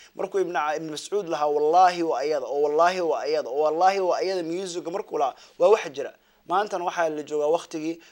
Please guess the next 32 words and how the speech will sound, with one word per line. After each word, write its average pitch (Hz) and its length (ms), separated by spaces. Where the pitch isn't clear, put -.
culummo 190 380
qaar 196 340
Maraykan 180 380
jooga 156 200
xataa 151 320
dhahayaan, 165 420
"Maya, 240 400
lagama 208 400
wado 202 300
codka 226 280
hadduu 190 240
ka 220 140
duwan 196 240
yahay, 185 200
aaladda 180 280
waa 170 100
kala 160 180
duwan 160 320
tahay." 123 240
Nabiga 240 240
calayhi 226 180
salaatu 233 200
wasalaam 214 180
waqtigiisa 180 440
dafada 180 400
la 190 80
garaacay, 170 420
tan 170 140
kale 180 140
waa 165 120
kala 151 140
yaqaanay. 123 420